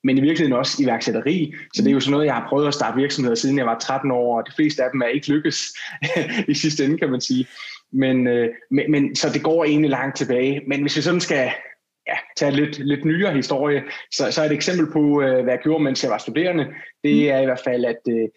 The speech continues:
Speaker 1: jeg havde nogle forskellige konsulentjobs rundt omkring, hvilket jo også var et side hustle ved siden af. Jeg også havde et arbejde og
Speaker 2: Mm.
Speaker 1: mit studie. Men så købte jeg også for eksempel, øh, under, under finanskrisen købte jeg konkursbo af, fra tøjbutikker med tøj, og så
Speaker 2: Okay.
Speaker 1: kørte jeg ellers rundt og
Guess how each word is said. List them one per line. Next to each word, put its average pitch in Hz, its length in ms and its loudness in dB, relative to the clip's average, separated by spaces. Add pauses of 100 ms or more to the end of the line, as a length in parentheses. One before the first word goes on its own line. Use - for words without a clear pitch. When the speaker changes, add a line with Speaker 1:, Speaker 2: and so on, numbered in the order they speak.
(140)
Speaker 1:
jeg 117 80 -6
havde 135 120 2
nogle 131 120 2
forskellige 127 300 0
konsulentjobs 139 840 0
rundt 156 140 2
omkring, 151 340 0 (240)
hvilket 135 200 2
jo 117 100 2
også 135 200 -2
var 117 200 -2 (160)
et 113 80 -6
side 143 300 -2
hustle 127 200 -2
ved 113 60 0
siden 147 200 2
af. 135 100 2
Jeg 123 80 2
også 123 200 -2
havde 135 160 2
et - 80 -4
arbejde 123 720 -2
og 107 100 0 (220)
Speaker 2:
Mm. 208 120 -4
Speaker 1:
mit 113 100 0
studie. 165 380 0 (560)
Men 131 260 4
så 147 440 2 (160)
købte 147 280 0
jeg 127 80 4
også 139 220 -2
for 156 80 -4
eksempel, 127 440 0
øh, 113 180 0 (280)
under, 135 180 0 (140)
under 135 220 2
finanskrisen 143 560 0
købte 135 280 0
jeg 127 300 2
konkursbo 139 680 0
af, 117 440 2
fra 135 180 -4
tøjbutikker 151 560 0 (120)
med 117 100 -2
tøj, 156 260 0 (360)
og 208 80 0
så - 120 -4
Speaker 2:
Okay. - 80 2
Speaker 1:
kørte 156 160 0
jeg 131 40 2
ellers 131 240 0
rundt 135 220 0
og 120 120 2